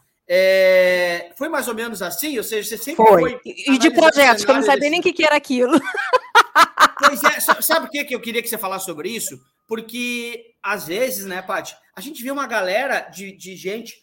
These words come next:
Speaker 1: olhando o que tá acontecendo como passageiro de um ônibus. Fala assim, "Tá, tá
Speaker 2: Uhum.
Speaker 1: acontecendo", e não toma decisão nenhuma. Então, eu queria que você falasse um pouquinho sobre isso. Você, de novo, eu anotei dois, talvez tenha mais,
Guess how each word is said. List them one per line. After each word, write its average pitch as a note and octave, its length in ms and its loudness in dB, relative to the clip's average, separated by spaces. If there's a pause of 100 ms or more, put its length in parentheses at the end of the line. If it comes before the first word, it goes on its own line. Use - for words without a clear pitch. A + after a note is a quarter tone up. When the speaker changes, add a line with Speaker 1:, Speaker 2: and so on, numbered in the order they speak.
(140)
Speaker 1:
olhando A3 500 0
o D#4 40 -10
que - 60 -16
tá C4+ 100 -8
acontecendo A3+ 720 -8 (280)
como C#4+ 160 -8
passageiro D4 440 -6
de B3 80 -10
um C#4+ 100 -6
ônibus. D4 440 -4
Fala C#4 180 -4
assim, C4+ 320 -8
"Tá, A#4 80 -12 (140)
tá A#4 80 -8
Speaker 2:
Uhum. D4 60 -6
Speaker 1:
acontecendo", G4+ 580 -6 (340)
e D4+ 60 -10
não F4 140 -4
toma F#4 200 -8
decisão D#4+ 320 -6
nenhuma. D4+ 640 -4 (160)
Então, C#4+ 160 -8
eu D4+ 60 -4
queria D4+ 160 -12
que - 60 -10
você D#4 80 -10
falasse C#4+ 260 -6
um - 40 -16
pouquinho C#4 240 -12
sobre C4+ 220 -10
isso. B3 140 -10
Você, C4+ 340 -6 (500)
de C#3 120 -12
novo, F#3 220 -6
eu D#3 80 -6
anotei F#3 320 -8
dois, F#3 240 -8
talvez D#3+ 220 -12
tenha G#3 160 -10
mais, F3+ 240 -6